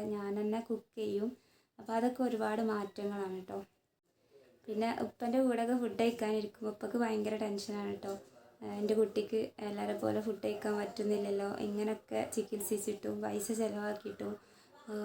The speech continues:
വയറ് നിറയെ ഫുഡ് കഴിക്കാൻ പറ്റുന്നില്ലോ, അങ്ങനെയെല്ലാം പറയും ട്ടോ. അപ്പോൾ ഞാൻ പറയും ഉപ്പനോട്, ആ, കുറച്ചെങ്കിൽ കുറച്ച് ഫുഡ്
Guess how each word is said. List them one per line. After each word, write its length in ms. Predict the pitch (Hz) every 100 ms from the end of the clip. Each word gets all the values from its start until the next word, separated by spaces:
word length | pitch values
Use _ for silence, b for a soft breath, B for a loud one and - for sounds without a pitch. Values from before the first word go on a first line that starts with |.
| 208
വയറ് 280 | 214 214 220
നിറയെ 260 | 214 214
ഫുഡ് 260 | 226 208 185
കഴിക്കാൻ 360 | 220 208 214
പറ്റുന്നില്ലോ, 640 | 214 208 - 208 208 202 208 -
അങ്ങനെയെല്ലാം 540 | 208 214 226 226 214
പറയും 320 | 202 196 196 190
ട്ടോ. 120 | 196 190 B B _ 202
അപ്പോൾ 160 | 196
ഞാൻ 200 | 220 214 226
പറയും 300 | 240 233 226
ഉപ്പനോട്, 440 | - 208 208 208 208 - -
ആ, 80 | 208 202 202 196
കുറച്ചെങ്കിൽ 720 | 214 220 - - 262 262 277
കുറച്ച് 380 | 269 233 - 226
ഫുഡ് 380 | 220 190 190